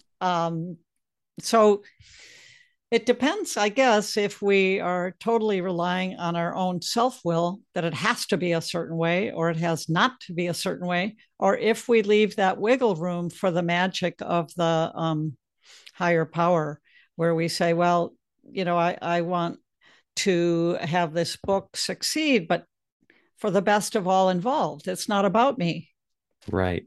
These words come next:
Speaker 1: It's about the reader.
Speaker 2: Right.
Speaker 1: That's a big switch. We have to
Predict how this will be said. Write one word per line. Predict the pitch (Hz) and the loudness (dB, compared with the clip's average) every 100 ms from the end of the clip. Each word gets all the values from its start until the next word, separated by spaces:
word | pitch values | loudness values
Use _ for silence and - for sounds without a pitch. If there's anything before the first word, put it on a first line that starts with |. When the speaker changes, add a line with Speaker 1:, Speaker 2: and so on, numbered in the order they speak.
| - | -8
Speaker 1:
It's | 190 - | -8 -4
about | 185 185 190 - _ _ _ _ _ _ - | 0 2 2 -2 _ _ _ _ _ _ -8
the | 196 | 0
reader. | 226 320 147 165 _ _ - - - | 0 0 -2 -8 _ _ -20 -10 -2
Speaker 2:
Right. | 90 82 80 - - _ _ _ _ _ _ | 0 0 -4 -10 -20 _ _ _ _ _ _
Speaker 1:
That's | 226 226 | -4 -2
a | 214 | 0
big | 226 180 | 0 0
switch. | - - 202 - - - - _ _ 185 | -4 -2 -2 -2 -10 -12 -16 _ _ -8
We | 196 196 | -4 -2
have | 196 - | -2 -2
to | 208 180 | -2 -2